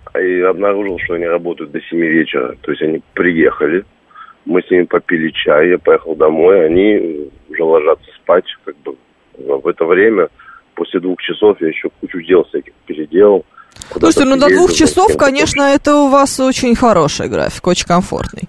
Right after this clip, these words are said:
Speaker 1: Э, не, было, да, было. Не, причём, понимаете, тут даже, э, м, вот график два, там, через два, э, это тоже достаточно тяжело, потому что, ну, ты не видишь вот этих двух дней.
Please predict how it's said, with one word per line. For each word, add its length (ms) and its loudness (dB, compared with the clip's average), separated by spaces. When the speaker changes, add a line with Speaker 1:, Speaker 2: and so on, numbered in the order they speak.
Speaker 1:
Э, 140 0
не, 240 6
было, 380 4
да, 300 0
было. 260 0
Не, 280 2
причём, 340 0
понимаете, 400 4
тут 160 -6
даже, 300 2
э, 640 2
м, 580 -8
вот 300 -2
график 520 0
два, 320 4
там, 180 -2
через 300 -12
два, 360 0
э, 460 -4
это 160 -8
тоже 280 -4
достаточно 520 -6
тяжело, 520 -8
потому 360 -6
что, 380 -6
ну, 240 -6
ты 220 0
не 380 -2
видишь 360 -4
вот 140 -6
этих 280 -6
двух 200 -12
дней. 320 -2